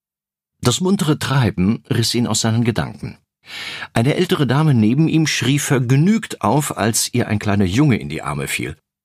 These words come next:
„Du bist so Grußkind“, sagte die Dame und wuschelte dem so groß gewordenen Jungen über den Kopf.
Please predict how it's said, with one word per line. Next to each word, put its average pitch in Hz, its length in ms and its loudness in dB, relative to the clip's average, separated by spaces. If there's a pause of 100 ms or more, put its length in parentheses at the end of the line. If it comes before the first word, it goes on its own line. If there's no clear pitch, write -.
(120)
„Du 233 160 2
bist - 300 2
so 247 220 -2
Grußkind“, 262 760 0 (260)
sagte 92 380 -4
die 90 160 -2
Dame 110 360 0 (320)
und 110 320 0
wuschelte 127 420 0
dem 104 180 2
so 92 120 0
groß 90 320 -2
gewordenen 80 440 -4
Jungen 80 280 -2
über - 180 0
den 98 160 0
Kopf. - 380 -8